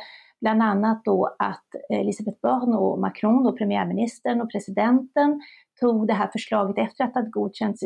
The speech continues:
av senaten, så skulle det då gå igenom nationalförsamlingen. Och då kunde man med en hänvisning till en särskild paragraf och genom att lägga in det här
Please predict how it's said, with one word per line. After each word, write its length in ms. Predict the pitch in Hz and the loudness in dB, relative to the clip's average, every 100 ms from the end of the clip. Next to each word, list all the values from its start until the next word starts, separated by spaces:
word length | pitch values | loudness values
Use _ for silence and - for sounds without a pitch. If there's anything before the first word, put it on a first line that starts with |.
| - | -4
av 120 | 214 | -4
senaten, 640 | 220 240 311 359 311 - 202 | 2 4 6 4 2 -2 -4
så 100 | 202 | -4
skulle 240 | - 196 | -2 0
det 40 | 190 | 0
då 80 | |
gå 140 | 180 190 | 0 0
igenom 240 | 180 180 | 0 -2
nationalförsamlingen. 1200 | 170 - 220 196 185 196 247 240 233 202 - 220 - - - - _ | -4 -4 -2 -2 -2 -4 0 2 2 0 -4 -6 -10 -20 -20 -20 _
Och 120 | 233 | 0
då 140 | 214 214 | 0 4
kunde 220 | 233 220 | 4 6
man 180 | 226 214 | 6 4
med 100 | 214 | 2
en 60 | |
hänvisning 720 | 190 240 196 196 220 - 220 220 | 2 2 2 2 2 2 0 2
till 200 | 202 190 | 2 2
en 100 | 196 | 2
särskild 340 | 220 190 - | 0 -2 -2
paragraf 720 | 208 202 208 - 285 175 - | 0 0 2 2 4 2 0
och 60 | 208 | 0
genom 240 | 202 196 | 2 2
att 120 | 196 | 2
lägga 200 | 202 196 | 0 2
in 200 | 214 226 | 2 2
det 80 | 240 | 2
här 340 | 196 185 185 | 0 2 0